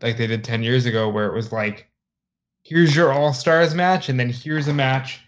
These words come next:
specifically of people who have never been world champion. You know? Like, I like that idea of, hey, we're going to give it to somebody new.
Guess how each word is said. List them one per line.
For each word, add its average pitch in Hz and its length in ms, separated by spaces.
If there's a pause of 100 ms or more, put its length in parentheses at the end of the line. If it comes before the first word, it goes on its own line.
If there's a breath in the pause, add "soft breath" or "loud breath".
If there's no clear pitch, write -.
(220)
specifically 185 1120
of 131 240
people 135 680 (760)
who 147 80
have 139 180
never 131 280
been 120 220
world 110 220
champion. - 380 (1120)
You 123 120
know? 120 280 (300)
Like, 113 320 (220)
I 151 160
like 151 240
that 127 160
idea 110 760 (540)
of, 113 400 (560)
hey, 139 220
we're 131 260
going 135 440
to 131 100
give 123 220
it 117 100
to - 60
somebody 110 500
new. 95 480